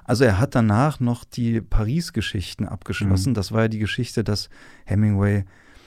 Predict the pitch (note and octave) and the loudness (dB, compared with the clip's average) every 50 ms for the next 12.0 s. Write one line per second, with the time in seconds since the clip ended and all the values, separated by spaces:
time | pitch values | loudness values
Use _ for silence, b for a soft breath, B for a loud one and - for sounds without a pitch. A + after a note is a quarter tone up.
0 | b b b b b b _ _ - - G#2 - - G#2+ G#2+ A#2+ A#2+ A#2 A2+ - | b b b b b b _ _ -6 -6 -6 -4 -2 -2 0 2 2 0 0 2
1 | - F3+ - - C3+ B2 A#2 - A2+ A2 A2+ G#2+ - - - F3 - - - G#2 | 2 2 4 6 6 6 6 6 4 2 2 2 0 -2 -6 -6 -6 -2 -4 -4
2 | - - G2+ G2 G2+ G2 G2 G2 F2+ E2 F2 G2 - - - - - G#2 G#2+ A2 | -2 0 -2 0 0 0 0 0 -2 -2 -4 -6 -8 -12 -16 -6 -2 2 2 2
3 | G2+ G#2 A#2+ - - A2 G2+ - - - - A#2 A#2 B2 B2 B2 C3 A#2+ A2+ - | 2 0 -4 -2 0 0 0 -2 -6 -14 -14 -10 -6 -4 -2 0 0 -2 -2 0
4 | - C3+ B2+ - C3 G#2+ A2+ A2+ A2+ A#2 A#2+ A#2 A2 A2 A2 A2 G#2+ G#2 - - | 0 -2 2 2 0 0 0 -2 -2 0 0 0 2 2 2 2 2 0 0 -2
5 | - - D#3+ E3+ E3 - C3+ - - - B2 B2 - A#2 G2 - - - D3 D3+ | 0 0 2 2 2 0 -4 -6 -2 -2 -2 -2 -2 -4 -8 -8 -6 -4 -4 -2
6 | D3+ D3 - - - - G#2+ - - - - F#2+ G#2 B2 B2 - G2+ - - A2+ | -4 -6 -10 -14 -12 -10 -8 -8 -4 -2 0 0 0 0 -2 -4 -6 -6 -4 -2
7 | G2+ A2+ A#2 A#2 - - G#2 G#2 G#2 G#2 - - C#3 - - - G#2+ - - A#2+ | 0 0 0 0 -2 -2 -2 -2 -2 -4 -4 -6 -6 -6 -6 -8 -8 -8 -6 -8
8 | G#2 - - A#2+ - - G2 - - G2+ F2+ F#2+ G#2+ A2 B2 - - B B B | -8 -6 -6 -6 -4 -4 -6 -2 -2 -2 -2 -2 -2 -4 -6 -8 -12 B B B
9 | B B B A2 G2+ - C#3+ C#3 A#2 B2 B2 - A#2+ A2 A2 G#2+ - A2 G#2+ G#2 | B B B -2 -2 0 2 2 2 2 2 2 2 2 2 0 0 0 2 2
10 | G2+ F#2 G2 A#2 C3+ C#3+ C3 - - - A2+ A2+ - A2+ A#2+ A2 - G#2+ G#2+ G#2+ | 2 2 2 2 2 0 0 -4 -8 -6 -6 -4 0 0 -2 -2 -2 -2 -2 0
11 | G#2+ G#2+ G#2 G#2 - - A2 G#2+ G#2 A2 A2+ A#2 A#2 - B2 B2 C3 B2+ A#2 | 0 0 0 -2 -2 -2 -2 0 0 2 0 0 -2 -4 -8 -8 -6 -6 -6